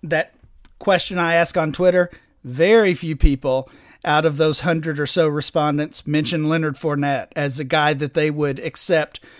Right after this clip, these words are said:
for the one point oh one, and I, I think that's pretty understandable. I would rather have the one oh one rookie pick than Leonard Fournette as well.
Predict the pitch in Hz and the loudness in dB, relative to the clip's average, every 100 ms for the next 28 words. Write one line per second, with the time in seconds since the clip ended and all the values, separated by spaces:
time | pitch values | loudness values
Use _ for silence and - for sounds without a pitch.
0 | - - 196 170 165 165 156 165 151 139 | -14 -2 0 2 0 -2 -2 -2 0 -2
1 | 143 143 143 139 143 165 147 170 139 160 | -2 -2 -2 -4 -4 -6 -6 -6 -2 0
2 | 151 - - 175 156 147 135 - 151 147 | 0 -4 -2 0 2 0 -2 -2 0 0
3 | 143 143 160 160 151 143 147 156 135 127 | 0 2 2 2 -2 -2 -4 -2 -4 -6
4 | - - - - _ - 156 156 160 151 | -16 -20 -20 -20 _ -6 -2 2 2 2
5 | 147 147 147 147 147 131 147 139 - - | 0 -2 -2 -4 -4 -2 -2 -4 -10 -20
6 | _ _ 135 156 156 151 143 131 156 143 | _ _ -2 0 2 0 -2 -2 -2 0
7 | 139 135 135 160 156 156 | -2 -4 -2 0 2 0